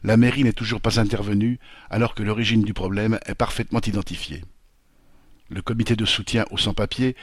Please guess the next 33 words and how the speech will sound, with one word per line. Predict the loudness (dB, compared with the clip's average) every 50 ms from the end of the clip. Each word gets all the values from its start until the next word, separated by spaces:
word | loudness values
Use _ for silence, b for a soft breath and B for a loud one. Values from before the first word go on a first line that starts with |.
| B B B
qui | -2
s'est | -2 -2 -2
constitué, | -2 -4 -6 -4 -4 -6 -6 -4 -2 -2 -2 -4 B B B B B B
demande | 0 4 4 6 6 6
à | 4
la | 4 4 4
mairie | 2 2 2 0 -2
de | -2
réquisitionner | -2 -4 -4 -4 -4 -2 -2 -2 0 0 2 2 2 2 0
un | -2 -4
bâtiment | -4 -4 -4 -2 0 0 2 2 0 -2 B B B B B B
afin | B -2 0 0 0
que | 0 2
ces | 0 0 0 0
personnes | 0 -2 -2 0 2 2 4 2
soient | 2 0 -2
hébergées | -2 -2 -2 -2 -2 -2 0 0 0 0
dans | 0 0 0 2
un | 0
lieu | 0 -2 -2 -4
sain, | -2 -2 0 0 0 0 -2 B B B B B B
avec | B -4 -2 -2 0
des | -2 -2
conditions | -2 -2 -2 -2 0 0 0 0
d'hygiène | 0 -2 -2 0 2 2 2 2 2 0 -2
et | -4
de | -4 -2
sécurité | 0 -2 -2 -2 -4 -6 -6 -8 -6 -2 -2 -2 -2 -2 B B B B B
permettant | B -2 2 2 2 2 2 0
de | 0 0
les | 0 0 0 0
accueillir | -2 -2 -4 -4 -4 -4 -4
dignement. | -2 0 0 0 0 0 -4 -6